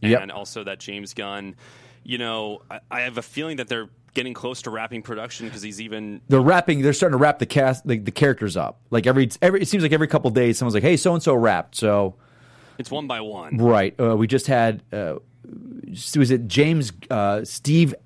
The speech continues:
Speaker 1: A-, Agee?
Speaker 2: Steve Agee.
Speaker 1: His character had a, they had a birthday post about him. Um, he was a Ravager in S-, Guardians two, and now the rumor is that he's King Shark, but then someone, and I think it was Gunn himself, kind of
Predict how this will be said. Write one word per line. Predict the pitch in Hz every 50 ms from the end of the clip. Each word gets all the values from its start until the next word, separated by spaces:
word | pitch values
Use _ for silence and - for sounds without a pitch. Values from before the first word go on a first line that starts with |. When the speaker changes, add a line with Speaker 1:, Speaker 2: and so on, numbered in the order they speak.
| _ -
Speaker 1:
A-, | - 90 - - -
Agee? | 117 117 123 151 165 175 214 233 254 269 269
Speaker 2:
Steve | - 156 156 139
Agee. | 131 123 120 113 101 90 76 - - _
Speaker 1:
His | - - 175 180 -
character | - - 180 160 151 - 143
had | 131 127 113
a, | 107
they | 98 92 - 113 110
had | 113 104
a | 95
birthday | 82 85 156 170 - - 147 135
post | - - 131 120 120 -
about | 110 92 98 92 95 95
him. | 101 101 104 95 98 - -
Um, | - 98 90 87 85 85 82 87 - - - - - - - - - - - -
he | - - - 156 151
was | 139 139 131 110
a | 113 107
Ravager | 120 139 156 190 196 196 151 180 214 214 233 254 262 247 - _
in | - 117 117 117 113 110 113 -
S-, | - - - - - - - - - - - 117
Guardians | - 127 127 127 127 113 -
two, | - - - - 165 156 160 170 190 214 220 214 - -
and | 127 131 131
now | 131 131 131 131 127
the | 120 120
rumor | 123 151 226 277 320 320 262 175
is | 143 127 113
that | 123
he's | 120 113 -
King | - - 160 139
Shark, | 127 - - - 135 127 120 117 -
but | 120 113
then | - 123 117 113
someone, | - - - 180 202 254 285 285 277 277 277 240 - - _ - - - - - - -
and | 131 131
I | 131
think | 107 156 202 226
it |
was | 185 131 92
Gunn | - - - 127 165 180
himself, | 143 113 - - - 165 196 190 -
kind | - - 123 117 120
of | 110 104 98 -